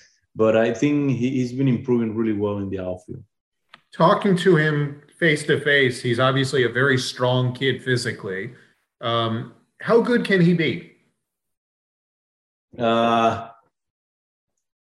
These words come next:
Speaker 1: yes, I think he, he can be a guy that can hit twenty-five plus homers in, in the major leagues if he, if he stays consistent. I think he, he showed some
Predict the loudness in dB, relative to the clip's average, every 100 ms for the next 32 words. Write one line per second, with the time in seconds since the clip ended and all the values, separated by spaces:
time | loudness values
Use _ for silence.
0 | 0 4 4 4 0 0 2 0 4 6
1 | 6 6 2 -6 -12 -20 _ _ -6 -2
2 | 0 2 2 4 2 2 0 -2 -4 -10
3 | -20 _ _ _ _ -6 -2 2 0 -2
4 | _ -6 -2 -2 -2 0 2 2 0 -12
5 | _ 0 2 0 -2 -2 0 -4 -6 -8
6 | -10 -10 -4 -2 0 2 2 2 0 -4
7 | -6 -2 0 -2 -6 -8 -6 -4 -2 -2
8 | -2 -8 -8 -8 -10 -14 -20 _ _ _
9 | -12 -4 -2 0 2 2 0 -6 -18 _
10 | _ -8 -4 2 4 4 0 0 -2 -4